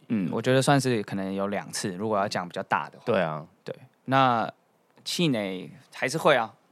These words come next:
Speaker 1: 就自己会有情绪的。
Speaker 2: 嗯。
Speaker 1: 对，但，但我觉得我，我二九到要三十岁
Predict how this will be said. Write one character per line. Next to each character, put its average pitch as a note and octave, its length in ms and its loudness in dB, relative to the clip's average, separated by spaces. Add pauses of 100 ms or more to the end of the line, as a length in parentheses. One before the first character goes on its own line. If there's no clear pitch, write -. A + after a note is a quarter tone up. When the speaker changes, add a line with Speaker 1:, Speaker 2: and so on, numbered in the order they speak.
Speaker 1:
就 - 200 -18
自 D#3 140 -10
己 B2 140 -8
会 A#2+ 120 -4
有 G2 100 -6
情 E2 240 -18
绪 F2 220 -20
的。 D2 80 -20 (140)
Speaker 2:
嗯。 G2 360 -8 (240)
Speaker 1:
对， - 140 -14
但， F#3 240 4
但 F3+ 100 6
我 B2 160 4
觉 C3 120 2
得 C#3 100 6
我， A2+ 180 -2
我 G#2 440 -4 (400)
二 D#3 220 2
九 F#2 380 -8 (640)
到 B2 260 2
要 A#2+ 140 2
三 A2+ 220 -4
十 F#2 140 -12
岁 F#2 280 -8